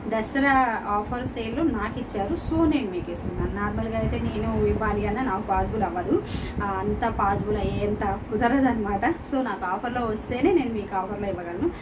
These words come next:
నేను ఫుల్ బల్క్ తీసుకున్నాను ఇవి కూడా. So ఇది టూ కలర్స్‌లో ఇలా వచ్చింది. కింద కడ్డీ బార్డర్, గోల్డ్ కలర్ కడ్డీ బార్డర్, ఫుల్ సీక్వెన్ లైన్, సారీ, ఫుల్ వచ్చేసి థ్రెడ్ వర్క్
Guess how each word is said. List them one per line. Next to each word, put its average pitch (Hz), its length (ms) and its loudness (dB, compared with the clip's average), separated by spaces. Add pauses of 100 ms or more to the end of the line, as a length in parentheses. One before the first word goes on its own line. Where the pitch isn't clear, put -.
(260)
నేను 202 140 -2 (180)
ఫుల్ 254 240 2
బల్క్ 220 320 0
తీసుకున్నాను 196 560 -4
ఇవి 190 280 -6
కూడా. 226 260 0 (1120)
So 240 160 0
ఇది 226 480 -4 (240)
టూ 262 280 2
కలర్స్‌లో 220 580 -2 (360)
ఇలా 214 200 0
వచ్చింది. 208 340 -2
కింద 349 280 4
కడ్డీ 208 360 0
బార్డర్, 175 600 -6
గోల్డ్ 233 260 0
కలర్ 226 280 -2
కడ్డీ 220 200 -2
బార్డర్, 269 340 2 (480)
ఫుల్ 294 580 4 (120)
సీక్వెన్ 233 520 0
లైన్, 269 680 4 (260)
సారీ, 196 300 -2 (500)
ఫుల్ 262 240 4
వచ్చేసి 311 640 4
థ్రెడ్ 233 280 -2
వర్క్ 277 420 0